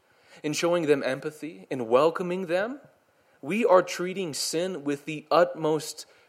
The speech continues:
seriousness. For we know that the only way sin is overcome is through love. As the Holy Scripture says, love covers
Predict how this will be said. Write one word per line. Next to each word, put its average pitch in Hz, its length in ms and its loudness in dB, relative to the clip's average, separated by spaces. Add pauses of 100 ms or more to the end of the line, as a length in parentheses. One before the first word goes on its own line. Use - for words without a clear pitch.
seriousness. - 1160 -4 (960)
For 139 120 2
we 151 180 -4
know 175 540 0 (720)
that 139 240 2
the - 120 0
only 202 360 2
way 190 240 2
sin 180 200 -6
is 151 160 -6
overcome 135 560 -8 (300)
is 127 160 -8
through 135 240 -12
love. 120 480 -4 (680)
As 127 240 -2
the 127 100 0
Holy 123 260 -4
Scripture - 380 -10
says, 123 360 -2 (240)
love 123 880 -2 (360)
covers 117 640 -4